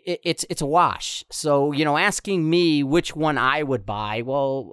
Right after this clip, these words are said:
you guys see what I use. Uh, you know, you, you know where I am. There's those top three or four out there.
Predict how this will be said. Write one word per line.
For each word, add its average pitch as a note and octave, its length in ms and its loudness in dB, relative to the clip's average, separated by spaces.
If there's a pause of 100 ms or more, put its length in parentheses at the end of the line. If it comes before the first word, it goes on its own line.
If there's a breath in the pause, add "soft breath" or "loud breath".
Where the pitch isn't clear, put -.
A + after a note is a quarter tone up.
you C#3+ 180 -18
guys E3+ 200 2
see F#3 200 -2
what D#3+ 140 0
I C#3+ 80 2
use. A#2 540 -4 (200)
Uh, B2+ 40 0
you B2+ 320 -4
know, B2+ 100 -2
you, C#3 260 -2
you D3 140 -4
know C#3+ 240 2
where C#3 300 2
I C3 60 2
am. A#2+ 360 -4 (240 soft breath)
There's - 200 -4
those C#3 260 -2
top - 320 0
three D3+ 260 0
or E3 60 2
four D3 400 4
out C3 300 2
there. C3+ 240 0